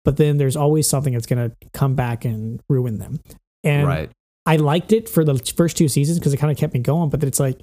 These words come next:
Speaker 1: I hope they don't do something like that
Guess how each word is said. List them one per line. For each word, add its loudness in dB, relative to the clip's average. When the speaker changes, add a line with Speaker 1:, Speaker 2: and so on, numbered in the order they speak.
Speaker 1:
I 4
hope 2
they 4
don't 2
do 4
something 0
like -2
that -4